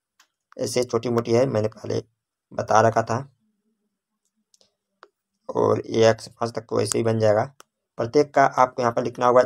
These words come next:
एक शब्द एक वाक्य में उत्तर, तो आप अच्छे से लिख लेना। तो ये आपको अच्छे से लिख लेना।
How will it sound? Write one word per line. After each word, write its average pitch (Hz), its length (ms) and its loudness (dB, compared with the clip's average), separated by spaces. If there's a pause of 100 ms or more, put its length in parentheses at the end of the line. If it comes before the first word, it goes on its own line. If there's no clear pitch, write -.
एक 117 160 -6
शब्द 117 180 -2
एक 110 160 0
वाक्य 113 240 -6
में - 140 -8 (380)
उत्तर, - 300 -4
तो - 140 -16 (120)
आप 110 200 0
अच्छे - 260 -14
से 113 120 -4
लिख 110 180 -6
लेना। 117 200 -2 (1800)
तो 107 140 0
ये 107 120 6
आपको 107 260 2
अच्छे 110 260 -2
से 117 140 -6
लिख 117 200 -6
लेना। 110 140 -4